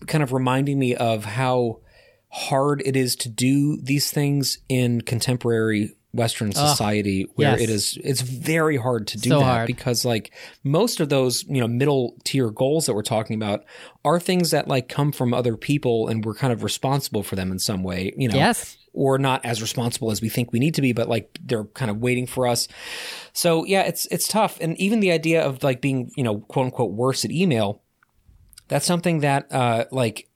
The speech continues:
Speaker 1: like, I know that if, if I start doing that, I will get pushback from other people and then become, like, less a part of the fabric of, like, my social life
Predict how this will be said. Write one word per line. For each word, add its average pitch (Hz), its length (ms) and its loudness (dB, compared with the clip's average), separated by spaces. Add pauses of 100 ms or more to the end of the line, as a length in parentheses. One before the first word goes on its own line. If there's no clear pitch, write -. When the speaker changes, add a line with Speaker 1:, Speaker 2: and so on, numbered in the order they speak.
(100)
Speaker 1:
like, 135 160 -2
I 156 120 2
know 165 320 4
that 143 200 0
if, 127 220 -2
if 135 160 -2
I 131 140 2
start 131 360 -2
doing 135 280 0
that, 110 200 0
I 120 120 0
will 120 120 0
get 120 240 -4
pushback 127 460 -2
from 123 160 -2
other 107 160 -2
people 117 420 -2
and 117 120 -2
then 117 100 0
become, 120 380 -2
like, 110 180 -4
less 120 300 0
a 123 60 -2
part 117 300 -4
of 104 120 -4
the 104 80 -4
fabric 120 640 -2
of, 101 400 -4 (300)
like, 113 280 -2
my 104 220 -2
social 175 500 -2
life 95 280 -6